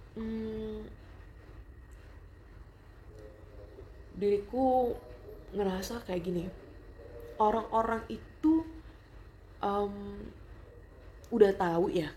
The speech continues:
udah tahu bahwasannya dalam hidup itu kita perlu bersyukur nih misalnya. Orang-orang udah pada tahu bahwasannya, oh dalam hidup ini kita harus set a very positive mindset gitu kan. Cuman yang namanya manusia ya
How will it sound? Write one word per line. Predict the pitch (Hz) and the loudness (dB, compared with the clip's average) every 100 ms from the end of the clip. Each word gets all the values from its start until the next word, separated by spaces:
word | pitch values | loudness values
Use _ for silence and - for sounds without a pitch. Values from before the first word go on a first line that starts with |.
| - - | -12 -2
udah | 175 175 | 2 4
tahu | 175 160 175 247 262 - - - - - - | 2 2 4 4 2 -4 -14 -14 -14 -8 2
bahwasannya | 175 170 180 190 | 4 4 4 6
dalam | 226 175 | 8 8
hidup | 175 165 165 | 6 0 0
itu | 208 | -2
kita | - 190 | 0 0
perlu | - 180 | 4 4
bersyukur | 156 - 156 - 160 160 | 4 2 0 4 4 4
nih | 165 165 | 4 2
misalnya. | 160 151 156 151 156 151 156 - - - - - - | 0 0 -2 0 -2 -2 -6 -10 -14 -16 -16 -18 -2
Orang-orang | 165 170 175 208 | 2 4 4 4
udah | 196 | 4
pada | 175 170 | 4 4
tahu | 185 196 | 6 6
bahwasannya, | 175 170 185 190 | 6 4 2 2
oh | 202 | 4
dalam | 180 170 | 6 8
hidup | 170 170 | 6 6
ini | 175 | 2
kita | 190 | 2
harus | 180 170 160 160 | 2 2 4 4
set | 160 - 165 - | 2 2 0 2
a | |
very | 151 156 160 | 2 4 4
positive | 160 160 156 160 | 2 0 0 0
mindset | 156 156 160 - 151 | 0 -4 -4 -4 -4
gitu | - 151 151 | -4 -4 -4
kan. | 151 160 - - - - - - | -6 -8 -14 -18 -18 -16 -16 -2
Cuman | 185 226 294 - - - - - - | 2 4 2 -2 -14 -16 -18 -14 -2
yang | 190 190 | 2 4
namanya | 185 180 180 180 180 | 4 4 4 4 4
manusia | 175 170 165 165 160 170 | 4 4 2 0 2 4
ya | 262 190 | 6 4